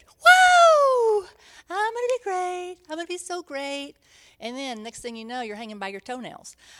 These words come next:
I mean, but that's the only way he's gonna make you great.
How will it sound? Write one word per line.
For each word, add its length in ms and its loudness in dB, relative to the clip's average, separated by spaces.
I 120 -8
mean, 360 -12
but 140 -10
that's 220 -6
the 60 -4
only 120 -6
way 200 -6
he's 120 -6
gonna 160 -8
make 240 -10
you 60 -16
great. 480 -8